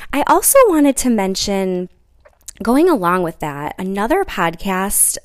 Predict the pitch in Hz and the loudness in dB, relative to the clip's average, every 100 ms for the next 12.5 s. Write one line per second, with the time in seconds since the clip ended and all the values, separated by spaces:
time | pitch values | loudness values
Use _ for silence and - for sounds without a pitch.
0 | - 185 185 175 170 - - 185 214 247 | -14 -6 -4 -2 -4 -6 -10 -6 -4 -4
1 | - - 202 190 202 247 277 202 170 180 | -6 -10 -8 -4 -4 -2 -4 -4 -6 -6
2 | 175 165 170 170 156 - 170 170 175 190 | -6 -6 -8 -8 -10 -8 -8 -8 -8 -6
3 | 175 175 190 - - - - - _ 180 | -4 -4 -6 -14 -20 -20 -20 -20 _ -10
4 | 175 170 196 202 - _ _ _ _ _ | -8 -6 -4 -4 -6 _ _ _ _ _
5 | _ _ - 285 440 - 185 196 196 165 | _ _ -4 -2 -2 0 0 2 0 -2
6 | 156 175 185 165 - 170 165 160 170 175 | -4 -2 -2 -4 -4 -4 -4 -4 -4 -4
7 | 165 - 156 - 175 160 156 - 151 - | -4 -6 -8 -8 -8 -6 -8 -8 -6 -6
8 | - - - - - - - 220 214 208 | -6 -4 -4 -6 -10 -6 0 4 4 4
9 | - - - - 233 240 - 254 302 359 | 0 -12 -16 -6 -2 -2 0 2 2 2
10 | 226 170 165 160 156 160 175 185 170 - | 2 0 -2 -4 -4 -6 -2 0 0 -2
11 | 190 170 - 160 165 160 160 156 - - | -6 -6 -6 -6 -6 -6 -8 -6 -8 -10
12 | - 147 147 - | -10 -10 -10 -14